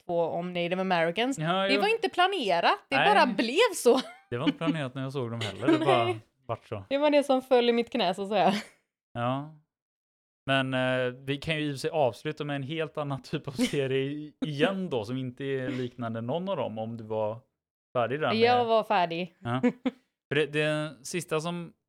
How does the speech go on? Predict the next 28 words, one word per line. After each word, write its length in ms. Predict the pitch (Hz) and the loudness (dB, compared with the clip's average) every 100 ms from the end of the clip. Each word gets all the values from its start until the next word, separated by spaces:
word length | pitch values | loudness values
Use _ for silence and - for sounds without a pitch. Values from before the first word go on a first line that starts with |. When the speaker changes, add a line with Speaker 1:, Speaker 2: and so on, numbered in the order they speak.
| _ | _
Speaker 2:
också 260 | 143 - 170 | -10 -6 -2
blev 220 | 170 131 | 0 0
en 80 | 123 | -2
liten 300 | 120 123 123 | -4 -6 -6
större 460 | - - 110 143 | -6 -2 0 0
serie, 360 | 160 - 139 113 | -4 -4 -4 -4
kändes 260 | 120 107 101 | -6 -8 -8
som, 140 | 104 | -10
på, 320 | - 107 104 | -4 -2 -2
på 300 | 104 113 107 | -4 -6 -4
Netflix 480 | 107 107 _ 113 - | -6 -8 _ -8 -6
nu 120 | 107 | -6
det 100 | 107 | -6
senaste, 420 | 110 107 104 - | -4 -4 -6 -8
det 80 | 113 | -6
var 160 | 127 117 | 0 2
ju 60 | |
den 140 | 110 104 | 0 -4
Kaleidoskop 640 | - 107 104 - 151 131 | -4 -4 -4 -4 -2 -2
som 140 | - 113 | -2 -4
också 120 | 107 | -2
Speaker 1:
Mm. 120 | 113 | -2
Speaker 2:
dök 160 | 143 131 | -2 -2
upp 180 | - | -6
precis 600 | - 120 - 113 110 - | -8 -8 -6 -6 -6 -8
efter 240 | 113 - 113 | -10 -8 -8
nyår 340 | 113 110 156 | -6 -2 -2
egentligen. 480 | 147 107 120 110 | -2 -4 -8 -8